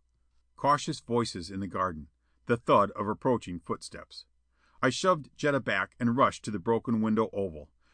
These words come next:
The figures of De Boer and his men showed in the moonlight across the patio.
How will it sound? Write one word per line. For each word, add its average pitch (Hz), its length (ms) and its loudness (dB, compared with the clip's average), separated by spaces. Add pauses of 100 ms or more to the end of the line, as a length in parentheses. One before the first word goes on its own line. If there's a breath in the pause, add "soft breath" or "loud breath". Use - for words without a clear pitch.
(140)
The 131 100 -2
figures 156 380 0
of 139 180 -4
De 139 100 0
Boer 110 360 2
and 110 180 -4
his 120 160 -2
men 98 260 0
showed 110 380 0
in 107 120 -2
the 113 60 2
moonlight 110 420 0
across 101 380 -4
the 98 120 -10
patio. 87 480 -8